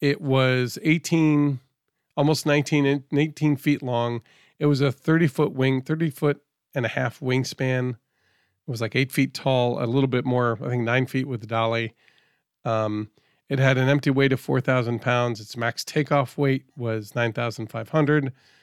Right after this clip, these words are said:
So that's, that's not a lot of extra weight for, so it had, like, five hundred, so, sorry, it had a thousand pounds of sea stuff, uh, which is the fuel, and then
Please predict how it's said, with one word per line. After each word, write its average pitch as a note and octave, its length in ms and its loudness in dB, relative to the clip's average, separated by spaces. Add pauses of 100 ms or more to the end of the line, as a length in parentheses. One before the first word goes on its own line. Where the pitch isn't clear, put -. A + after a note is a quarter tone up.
(200)
So A#2 560 -4 (800)
that's, - 680 -2 (360)
that's - 320 -14
not G#3+ 180 0
a G3 40 -2
lot B2 280 0
of B2 80 -2
extra B2+ 360 -4
weight A#2+ 360 -2
for, A#2+ 480 -4
so D3 140 0
it C3 60 4
had, C3+ 160 2
like, B2+ 140 -2
five D3+ 240 2
hundred, C#3+ 440 0 (320)
so, D3 200 2
sorry, C3 220 2
it B2+ 60 -2
had B2 80 -2
a - 20 -12
thousand D#3 320 0
pounds D3 280 2
of B2+ 160 -4 (280)
sea F3+ 340 0
stuff, A#2 600 -6 (1300)
uh, B2 180 -2
which A#2+ 200 -4
is A#2+ 120 -4
the A2+ 80 -6
fuel, C3 540 2
and C3 160 2
then B2 340 2